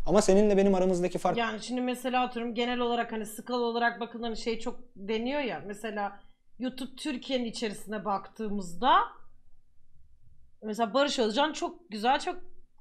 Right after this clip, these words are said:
Speaker 2: kaliteli içerik üret-, üretmeye çalışan, e, kimi kesime göre de üreten bir insan değil mi? YouTube'daki çoğu insanın videosu ondan daha çok izleniyor.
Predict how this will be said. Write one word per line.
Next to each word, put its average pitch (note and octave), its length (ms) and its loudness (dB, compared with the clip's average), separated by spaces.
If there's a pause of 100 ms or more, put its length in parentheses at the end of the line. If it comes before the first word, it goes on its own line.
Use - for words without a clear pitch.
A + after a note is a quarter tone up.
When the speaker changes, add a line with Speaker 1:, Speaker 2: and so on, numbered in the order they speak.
Speaker 2:
kaliteli E4+ 480 0
içerik - 520 -4
üret-, G#3+ 300 -8
üretmeye A#3 480 -2
çalışan, C4 680 -4
e, A3+ 360 -4
kimi D#4+ 240 -10
kesime A#3+ 400 -4
göre G#3 300 -4
de C#4+ 80 -8
üreten D4+ 500 -2
bir C#4+ 60 -6
insan A3 580 -6
değil D4 120 -4
mi? E3+ 200 -8 (1080)
YouTube'daki A3+ 500 -8
çoğu F#4 320 2
insanın A#3+ 460 -4
videosu G#3 400 -8
ondan B3 400 -4
daha C#4+ 220 0
çok - 220 -16
izleniyor. F3 540 -10